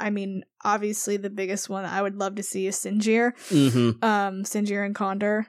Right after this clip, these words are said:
Speaker 1: Um, we don't know what they're doing. Where,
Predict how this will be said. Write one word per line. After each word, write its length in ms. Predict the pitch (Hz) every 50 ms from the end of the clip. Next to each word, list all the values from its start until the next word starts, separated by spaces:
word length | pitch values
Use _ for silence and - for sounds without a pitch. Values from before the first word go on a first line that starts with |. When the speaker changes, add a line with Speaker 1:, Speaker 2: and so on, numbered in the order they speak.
| _ _ -
Speaker 1:
Um, 440 | - 196 185 180 170 175 180 190 - _ _ _ -
we 260 | 214 220 208 202 202 - _ _ - 226 214
don't 300 | - 254 233 220 202 247
know 100 | 247 247
what 180 | 254 254 247
they're 140 | 254 262 269
doing. 600 | 254 294 330 349 381 403 403 403 403 403 392 381 320
Where, 240 | 285 262 269 262